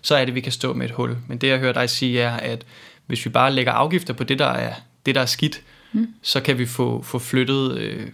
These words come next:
Speaker 1: adfærden og produktionen, og dermed faktisk ikke stå med et hul om,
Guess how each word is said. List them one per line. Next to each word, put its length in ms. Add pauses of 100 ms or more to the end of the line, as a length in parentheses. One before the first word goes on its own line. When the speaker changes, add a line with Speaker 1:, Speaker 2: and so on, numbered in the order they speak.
(140)
Speaker 1:
adfærden 640 (300)
og 340
produktionen, 800
og 420
dermed 260
faktisk 460
ikke 220
stå 240
med 140
et 60
hul 320 (260)
om, 300